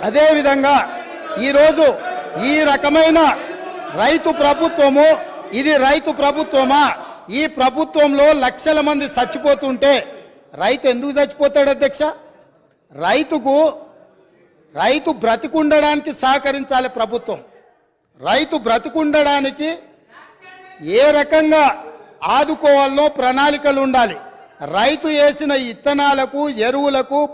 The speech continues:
పంటకు రైతు బీమా పథకం పెడితే అకాల వర్షాలతోనో, కరువుతోనో, కాటకాలతోనో, చీడ పురుగులతోనో పంట నష్టం జరిగితే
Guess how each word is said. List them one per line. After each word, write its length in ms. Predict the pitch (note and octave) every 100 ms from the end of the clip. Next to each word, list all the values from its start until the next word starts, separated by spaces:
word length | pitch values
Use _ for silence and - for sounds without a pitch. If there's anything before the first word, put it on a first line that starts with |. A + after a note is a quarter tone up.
| A3+
పంటకు 640 | A3+ C4 C4+ B3+ C#4+ D4 - - _ _ C#3+
రైతు 460 | D3 G#3 D4+ D#4
బీమా 400 | C#4 C#4+ C#4 C#4
పథకం 500 | C#4 A#3+ C#4 C#4+ C4+
పెడితే 380 | B3 A#3+ B3+ C4+ G3 - _ _ _ _ _ D3+
అకాల 400 | G3 C#4+ D4+ D4+
వర్షాలతోనో, 920 | C4 A3+ D4 D4 C#4+ C#4 C4 C4+ D4
కరువుతోనో, 840 | C#4+ G#3+ B3+ D4 C#4+ C4 C4 C#4+
కాటకాలతోనో, 920 | C#4 A#3+ B3 D4 C#4+ C#4 C4 B3+ C4+ D4 - - _ _ _ _ _ _ _ -
చీడ 260 | B3 D4 D4
పురుగులతోనో 840 | B3 B3+ D4 D4 C#4+ C#4 C#4 C#4
పంట 340 | C#4 A3+ A#3+
నష్టం 440 | C#4+ C#4+ - C#4+ C4
జరిగితే 440 | B3+ B3+ B3+ C#4+